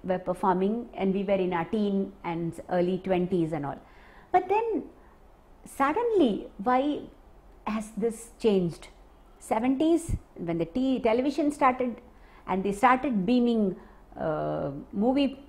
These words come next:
uh, movies, and they started b-, Chitrahar and, uh, Oliyum Oliyum, you know, where they were giving movie songs,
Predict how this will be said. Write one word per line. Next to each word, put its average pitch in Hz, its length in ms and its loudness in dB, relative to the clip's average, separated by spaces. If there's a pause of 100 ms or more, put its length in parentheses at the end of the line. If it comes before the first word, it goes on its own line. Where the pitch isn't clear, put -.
uh, 196 160 4
movies, 262 600 4
and 175 140 -2
they 170 60 -2
started 220 460 0
b-, - 220 -10
Chitrahar 226 720 4
and, 170 320 0
uh, 160 140 2 (340)
Oliyum 240 360 6
Oliyum, 220 580 2
you 190 80 2
know, 220 120 0
where 190 220 2
they 190 180 0
were 175 120 2
giving 196 340 2
movie 208 280 2
songs, 208 560 2